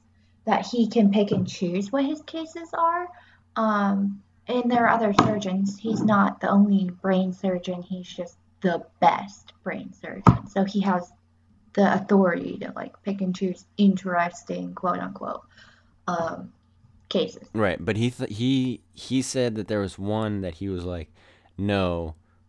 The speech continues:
Speaker 2: I don't wanna do that one. We don't wanna mess up my perfect record." Like, he thought that that was too hard,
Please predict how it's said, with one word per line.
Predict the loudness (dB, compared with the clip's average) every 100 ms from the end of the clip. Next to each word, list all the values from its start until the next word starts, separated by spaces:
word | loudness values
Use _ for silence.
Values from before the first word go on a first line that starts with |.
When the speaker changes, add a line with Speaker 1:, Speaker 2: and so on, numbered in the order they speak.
| -10
Speaker 2:
I | -6
don't | -2
wanna | -2
do | -4 -4
that | -4 -6
one. | -6 -6 -6 -10 _ _ _ -20 -20 -20 -20 -14 -14 -8
We | -4
don't | 0
wanna | 0 -2
mess | -2 -4 -4
up | -6
my | -6
perfect | -8 -8 -10 -10
record." | -8 -8 -12 -20 _ _ _ _ -12
Like, | -8
he | -6
thought | -4 -4 -4
that | -6
that | -6
was | -8 -12
too | -10 -10 -8
hard, | -8 -8 -12